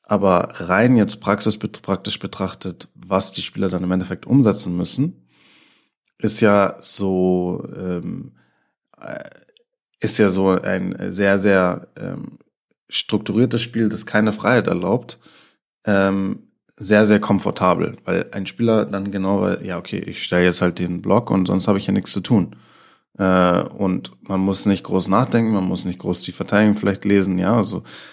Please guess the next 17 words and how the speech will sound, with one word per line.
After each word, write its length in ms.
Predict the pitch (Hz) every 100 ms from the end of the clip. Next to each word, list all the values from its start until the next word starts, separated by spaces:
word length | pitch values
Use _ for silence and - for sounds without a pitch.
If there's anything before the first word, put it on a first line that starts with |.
| _
man, 280 | 95 95 92 92
man, 280 | 92 90
man 300 | 90 85 90
macht 260 | 90 95 -
halt 120 | 107
einfach 300 | 101 98 98
sein 280 | - 90 87
Ding 220 | 101 143
und 240 | 131 113 113
dann 460 | 117 117 113 104 - _ -
war's 300 | 113 123 -
das. 260 | - - - _ - - - - _ _
Äh, 280 | 101 98 95 - _
und 360 | 107 101 95
das 160 | 98 95
ist 120 | 104
natürlich, 540 | 117 - 117 117 113